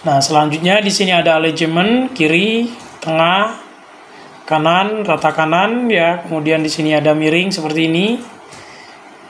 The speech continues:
Ya, rata kiri, kemudian ini rata kanan, center.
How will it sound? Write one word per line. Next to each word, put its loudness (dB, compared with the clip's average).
Ya, -10
rata 4
kiri, 2
kemudian 0
ini -2
rata -16
kanan, 0
center. 0